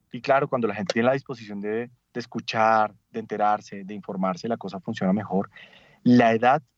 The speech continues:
te diría que depende, depende, eh, justamente de las sensibilidades que vaya desarrollando cada persona en la vida. Eh, y esta es una sensibilidad muy difícil, seguro, de desarrollar en, pues, etapas avanzadas de la vida,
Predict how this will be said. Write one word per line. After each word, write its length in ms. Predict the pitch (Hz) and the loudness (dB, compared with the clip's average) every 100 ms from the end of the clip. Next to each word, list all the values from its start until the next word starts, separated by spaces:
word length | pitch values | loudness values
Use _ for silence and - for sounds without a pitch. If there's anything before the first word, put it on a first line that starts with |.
| _ | _
te 100 | 160 | -8
diría 420 | 165 131 113 107 | -6 -6 -8 -12
que 280 | - 156 107 _ _ | -8 -8 -8 _ _
depende, 840 | - 110 113 - 139 120 98 90 85 _ _ _ _ | -12 -8 -8 -2 -2 -2 -4 -8 -12 _ _ _ _
depende, 560 | 123 120 113 127 151 - _ _ _ | -2 0 0 0 -2 -4 _ _ _
eh, 340 | 139 131 127 - | -6 -4 -4 -8
justamente 540 | - - 127 131 131 147 | -6 -4 0 0 2 2
de 40 | |
las 160 | 147 147 | 2 0
sensibilidades 800 | - 143 - 127 120 113 104 98 | -2 -4 -2 -2 0 2 2 0
que 120 | - | 0
vaya 260 | 120 107 110 | 0 2 -2
desarrollando 580 | 113 123 113 104 92 92 | -4 -6 -4 -2 -2 0
cada 200 | 110 107 | 0 2
persona 340 | 120 - 95 | 0 -4 -4
en 60 | 92 | 0
la 100 | 95 | 2
vida. 380 | 107 123 110 90 _ _ _ _ _ _ | 4 4 2 -2 _ _ _ _ _ _
Eh, 540 | 117 113 107 107 104 - | 2 4 2 0 -2 -4
y 160 | 147 | 2
esta 200 | 139 127 | 2 2
es 100 | 151 | -2
una 140 | 170 165 | 0 0
sensibilidad 400 | 175 165 131 113 | 0 -2 -2 -2
muy 100 | 113 | -2
difícil, 380 | 127 131 127 151 | -6 -8 -6 -4
seguro, 300 | 143 107 104 | -2 0 2
de 60 | |
desarrollar 520 | 117 127 139 113 104 98 | 2 2 0 2 0 -2
en, 240 | 123 127 _ _ | -6 -12 _ _
pues, 140 | - 95 | -12 -6
etapas 320 | - 92 - | -4 -2 0
avanzadas 400 | 135 110 101 101 | 0 2 2 2
de 80 | 123 | 2
la 100 | 117 | 0
vida, 240 | 107 104 | 0 -10